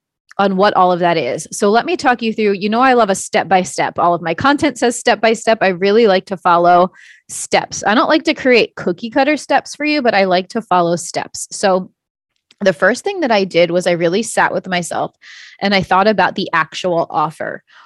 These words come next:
What do I want this offer to be? Why do I want it to be that? What do I want it to feel like for me?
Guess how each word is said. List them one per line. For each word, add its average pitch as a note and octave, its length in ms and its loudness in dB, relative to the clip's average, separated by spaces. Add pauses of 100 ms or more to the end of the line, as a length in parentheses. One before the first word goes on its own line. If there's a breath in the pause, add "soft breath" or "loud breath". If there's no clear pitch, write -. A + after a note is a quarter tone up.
(120 soft breath)
What G3+ 220 2
do C#4 120 2
I C#4+ 140 4
want A3 220 -2
this G#3 220 -2
offer F3+ 340 0
to F3 200 -6
be? G#3+ 600 -4 (240 soft breath)
Why F#3+ 240 2
do B3 100 2
I A#3 80 4
want G3+ 180 -2
it F#3+ 100 -6
to F#3 80 -8
be E3+ 240 -4
that? E3 220 0
What F3 120 -4
do A3+ 100 0
I A#3+ 120 2
want G3+ 180 -2
it - 100 -6
to - 120 -8
feel F#3+ 340 -4
like E3 200 -2
for F3+ 160 -10
me? A3+ 520 -4